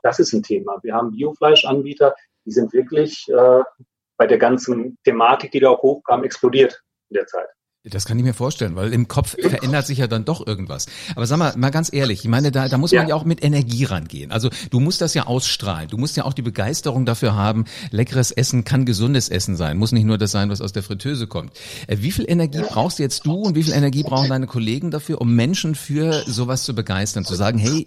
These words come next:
Speaker 2: gib deinen Mitarbeitern was, was sie gut gebrauchen können?
Speaker 1: Ja, das ist, das ist sehr unterschiedlich. Wir haben, äh, von, von, von dem, was wir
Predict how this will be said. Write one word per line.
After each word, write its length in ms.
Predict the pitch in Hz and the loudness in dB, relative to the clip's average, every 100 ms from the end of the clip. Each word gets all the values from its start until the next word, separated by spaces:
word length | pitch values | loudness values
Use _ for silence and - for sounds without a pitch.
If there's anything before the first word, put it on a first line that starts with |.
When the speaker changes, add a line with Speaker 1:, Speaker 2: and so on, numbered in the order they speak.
| - | -6
Speaker 2:
gib 180 | - 127 | -6 -4
deinen 200 | 135 117 | -2 -2
Mitarbeitern 560 | 123 - - 101 107 92 | -2 -4 -6 -4 -4 -6
was, 180 | 95 - | -6 -8
was 120 | 90 | -10
sie 100 | 92 | -10
gut 160 | 98 | -10
gebrauchen 420 | - 92 85 80 85 | -10 -8 -6 -8 -12
können? 300 | - - _ _ _ _ _ _ _ _ - - _ _ | -18 -20 _ _ _ _ _ _ _ _ -20 -20 _ _
Speaker 1:
Ja, 300 | - - - | 0 2 2
das 240 | 214 - 170 | 4 4 2
ist, 220 | - - - - - _ _ _ _ _ - - | 0 -6 -18 -20 -20 _ _ _ _ _ -20 -6
das 260 | - 139 | 2 4
ist 120 | 151 - | 6 6
sehr 240 | 131 127 | 4 4
unterschiedlich. 600 | 117 117 104 104 95 107 | -2 -2 -2 -4 -6 -2
Wir 100 | 117 | 2
haben, 340 | 123 156 170 - _ _ - | 4 2 -2 -10 _ _ -4
äh, 220 | 120 117 | 0 2
von, 340 | - 123 120 | 2 0 0
von, 340 | - 120 113 107 | 2 4 4 4
von 240 | 120 110 | 4 6
dem, 200 | 127 151 | 6 6
was 160 | 139 - | 4 6
wir 260 | 139 - | 4 4